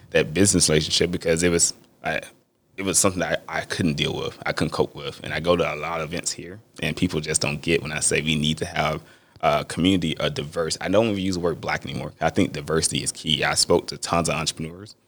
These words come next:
We all have the same issue. If you have a, a, a different gender or a shade of color in your skin, you already get the back door. And Vegas is one of these places where you don't get the same, same types of opportunities if you don't look a certain way.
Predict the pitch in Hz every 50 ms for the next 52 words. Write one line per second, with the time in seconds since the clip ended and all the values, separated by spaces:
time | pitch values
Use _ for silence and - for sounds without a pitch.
0 | _ _ - _ _ - 107 117 117 104 95 - - 87 80 85 107 - - -
1 | - - - - - 69 80 92 101 101 101 82 - 76 73 - - - _ _
2 | _ _ _ _ _ _ _ 87 82 - - 82 65 - - - 110 - 120 87
3 | 78 92 95 104 117 131 135 135 - - - - - - - 85 80 - - -
4 | 92 104 101 - - 104 104 98 95 98 107 - - - 82 73 71 - 92 98
5 | - _ _ _ _ _ _ _ _ _ _ - 95 101 98 98 98 98 95 95
6 | 92 92 90 - - - _ - 98 98 90 - 90 - 92 87 - - 85 85
7 | 80 - - 85 82 82 80 85 95 92 95 90 90 85 - 95 90 85 85 -
8 | - - 82 87 87 85 85 80 78 82 80 82 82 82 - - - - _ _
9 | _ _ _ _ _ _ 85 87 87 90 90 87 87 87 85 - - - 90 87
10 | 87 82 85 82 87 - - - - - - 87 85 85 87 87 - - 80 82
11 | - - - 78 73 - 78 85 - - - - 80 78 78 76 69 - - -
12 | - - - 85 80 80 78 73 82 82 80 76 - - - - - - 50 50
13 | 50 -